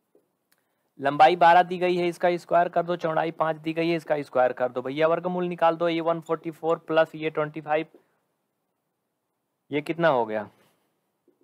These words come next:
वन सिक्सटी नाइन हो गया। इसका वर्गमूल करोगे तो तेरह आएगा, यानी थर्टीन मीटर,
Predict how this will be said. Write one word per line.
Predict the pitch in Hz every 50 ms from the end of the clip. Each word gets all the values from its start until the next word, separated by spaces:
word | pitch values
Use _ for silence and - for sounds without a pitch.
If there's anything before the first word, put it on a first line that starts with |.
| _ _ _ _ _ _ _ _ _ _ _ _ _ _ _ _ _ -
वन | 139 147 165 175
सिक्सटी | 170 - 180 165 - - 170
नाइन | 165 165 160 165 165
हो | 160 160 160
गया। | 160 160 165 165
इसका | 165 156 - - 165 156
वर्गमूल | 151 156 160 156 156 156 165 165 156
करोगे | - 151 151 156 151 156 160
तो | 151 160
तेरह | 151 - 156 151 151 151
आएगा, | 143 135 127 131 131 139 143 143 139 _ _ _ _ _ _ _ -
यानी | 139 139 151 156 147
थर्टीन | - _ _ _ - 139 143 147 147 147 143 151 156 160 165 175 175 175 165 _ _ _ _ _ _ _ _ _ _ _ _ _ _ _ -
मीटर, | 127 131 143 151 151 156 - 143 127 110 104 -